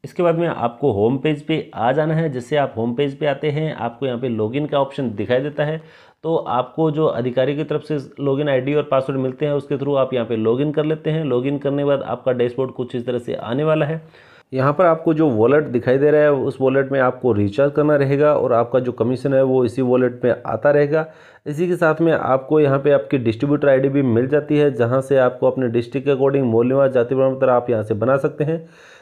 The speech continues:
इसके अलावा आपको यहाँ पे बहुत सारी सर्विस के ऑप्शन दिखाई दे रहे हैं, जिनसे आप अपनी सर्विसेज का ऑप्शन देके आप अच्छी खासी अर्निंग कर सकते हैं।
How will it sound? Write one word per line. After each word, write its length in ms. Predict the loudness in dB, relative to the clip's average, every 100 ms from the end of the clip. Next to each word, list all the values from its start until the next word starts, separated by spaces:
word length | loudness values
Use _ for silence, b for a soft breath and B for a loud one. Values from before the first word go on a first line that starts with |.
| B
इसके 160 | -2 2
अलावा 200 | 4 4
आपको 240 | 2 2
यहाँ 140 | 2 4
पे 120 | 2
बहुत 280 | 4 2 2
सारी 200 | 2 2
सर्विस 300 | 2 0 0
के 120 | 2
ऑप्शन 400 | 2 2 -2 -2
दिखाई 260 | 0 2 2
दे 140 | 4
रहे 120 | 4
हैं, 100 | 4
जिनसे 340 | 2 -2 0 2
आप 160 | 2 0
अपनी 200 | -4 -2
सर्विसेज 460 | -2 -2 -4 -8
का 180 | -2 0
ऑप्शन 340 | 0 -2 -6 -6 -6
देके 380 | -4 -2 0 0
आप 200 | 2 0
अच्छी 220 | -2 -4
खासी 300 | -6 -4 -2
अर्निंग 280 | 0 0 0
कर 120 | -2 -4
सकते 260 | -4 -4
हैं। 180 | -2